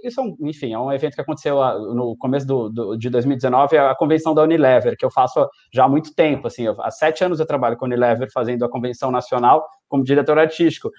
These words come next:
Então eles já confiam, assim, eles já falam, "Ai, tá bom." Eles, "Ai, gente, vai dar certo. Você tá falando que vai dar certo?" Vai dar certo, né? Eu falei, "Não vai, gente, vai dar certo, vambora."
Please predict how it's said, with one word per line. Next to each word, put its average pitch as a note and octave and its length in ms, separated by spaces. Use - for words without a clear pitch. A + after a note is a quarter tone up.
Então D#3 140
eles G3+ 140
já A3 120
confiam, A#3+ 640
assim, A#2+ 240
eles A2 100
já D3 120
falam, C3 260
"Ai, C#3 140
tá D3+ 100
bom." B2+ 240
Eles, A#2 280
"Ai, C#3 180
gente, A#2 240
vai C3+ 140
dar C#3 100
certo. B2 340
Você - 60
tá D#3 80
falando C#3 220
que A#2+ 60
vai A#2 120
dar G#2 80
certo?" - 160
Vai A2 120
dar A2+ 120
certo, C#3 400
né? B2+ 140
Eu B2+ 60
falei, F#3 140
"Não G3 100
vai, F3 260
gente, A2+ 240
vai D#3 160
dar F3+ 100
certo, B2+ 420
vambora." D#3 480